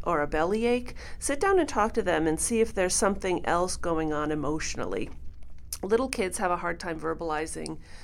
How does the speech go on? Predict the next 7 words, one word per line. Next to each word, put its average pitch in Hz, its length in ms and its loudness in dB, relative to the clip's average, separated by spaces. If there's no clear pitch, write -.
their 180 160 8
emotions. 170 560 6
They 165 160 0
don't 165 320 0
know 175 180 4
the 170 80 0
words, 160 680 2